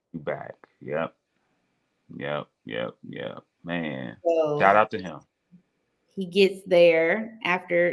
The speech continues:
Speaker 2: you know, trying to stop Malachi. Mm. Um, he gets to
Speaker 1: A
Speaker 2: the
Speaker 1: waste of
Speaker 2: office.
Speaker 1: time. He shoulda,
Speaker 2: Mm.
Speaker 1: that, not to,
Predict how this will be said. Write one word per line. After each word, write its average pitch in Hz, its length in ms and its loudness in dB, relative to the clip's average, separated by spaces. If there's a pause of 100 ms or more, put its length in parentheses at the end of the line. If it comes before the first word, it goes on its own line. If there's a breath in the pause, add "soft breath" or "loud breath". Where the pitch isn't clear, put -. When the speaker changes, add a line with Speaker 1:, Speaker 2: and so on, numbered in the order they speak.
Speaker 2:
you 196 140 -2
know, 175 140 0
trying 220 260 4
to 220 60 -4
stop 208 220 2
Malachi. 165 360 0
Mm. 170 800 -2 (580 soft breath)
Um, 180 680 8 (680)
he 226 220 -8
gets 220 220 4
to - 100 0
Speaker 1:
A - 0 -
Speaker 2:
the 208 40 4
Speaker 1:
waste 214 220 8
of 190 60 2
Speaker 2:
office. 165 60 -2 (200)
Speaker 1:
time. 135 300 0
He 190 160 -10
shoulda, - 260 -10 (1120)
Speaker 2:
Mm. 160 300 -14
Speaker 1:
that, 147 240 -2 (480 loud breath)
not 110 280 -10
to, - 180 -20